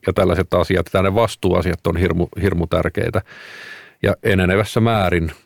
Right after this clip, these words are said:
meidän alan asiakkaille. Ja sitten tää franchising-malli tuo nimenomaan sitä, sitä turvaa asiakkaille. Tiedetään, että asiat on hoidettu kunnolla. Myöskin kaikki verotusasiat ja, ja palkka-,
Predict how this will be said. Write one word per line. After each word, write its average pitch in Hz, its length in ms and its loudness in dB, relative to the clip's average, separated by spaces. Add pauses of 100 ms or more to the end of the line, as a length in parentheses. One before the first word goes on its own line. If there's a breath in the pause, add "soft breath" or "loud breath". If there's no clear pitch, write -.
(100)
meidän 85 480 0
alan 85 340 0
asiakkaille. 85 760 -2 (320 loud breath)
Ja 104 100 0
sitten 92 280 0
tää 87 200 2
franchising-malli 92 840 2
tuo 87 180 2
nimenomaan 85 560 0
sitä, - 240 -2 (100)
sitä 90 280 -2
turvaa 85 480 -2
asiakkaille. 90 560 -4
Tiedetään, 85 480 -2
että 85 140 -2
asiat 82 320 -4
on 82 80 -4
hoidettu - 460 -4
kunnolla. 87 480 -2 (800 loud breath)
Myöskin 104 460 2 (120)
kaikki 90 360 -2
verotusasiat 85 840 -2
ja, 80 180 -2
ja 90 80 -4
palkka-, - 500 -4